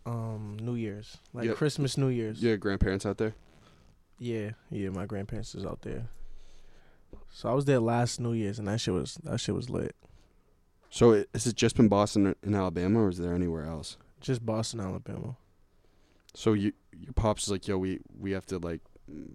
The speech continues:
Speaker 2: f-, fix the house up."
Speaker 1: Yeah, he was like, bro, he told me, like, a week
Speaker 2: Were
Speaker 1: in
Speaker 2: you,
Speaker 1: ad-
Speaker 2: like, getting into gang shit at all when you were young up
Speaker 1: Like,
Speaker 2: here?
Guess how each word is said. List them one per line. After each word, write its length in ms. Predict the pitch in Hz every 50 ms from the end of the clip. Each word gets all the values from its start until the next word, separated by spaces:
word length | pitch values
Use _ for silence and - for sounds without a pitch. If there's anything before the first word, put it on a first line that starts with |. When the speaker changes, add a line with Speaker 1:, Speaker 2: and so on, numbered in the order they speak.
| - _
Speaker 2:
f-, 140 | - - - - - - _ _ -
fix 360 | - - - 98 101 - -
the 120 | - 101 98
house 300 | 101 95 98 98 - -
up." 180 | 107 110 - - -
Speaker 1:
Yeah, 400 | 139 131 131 143 160 165 165 156
he 80 | 139 139
was 120 | 139 135 135
like, 420 | 135 135 135 131 120 117 123 - - - - - - - - - - - - - - -
bro, 300 | - 151 160 151 135 127
he 160 | 113 131 165
told 260 | 165 - 180 190 202
me, 60 | 208 196
like, 260 | 180 175 165 156 -
a 80 | 131
week 360 | 123 117 113 127 160 170 160 -
Speaker 2:
Were 80 | 123
Speaker 1:
in 60 | 135 147
Speaker 2:
you, 80 | 175
Speaker 1:
ad- 40 | 214
Speaker 2:
like, 120 | 233 214 214
getting 200 | 151 143 147 151
into 160 | 143 - 127
gang 280 | 107 92 104 104 107 110
shit 200 | - - 127 113
at 100 | 113 113
all 180 | 120 120 117
when 120 | 110 107 104
you 60 | 101
were 60 | 98 98
young 420 | 90 95 101 104 110 117 120 120 - _
up 160 | - 107 110 -
Speaker 1:
Like, 100 | 135 135
Speaker 2:
here? 160 | 107 117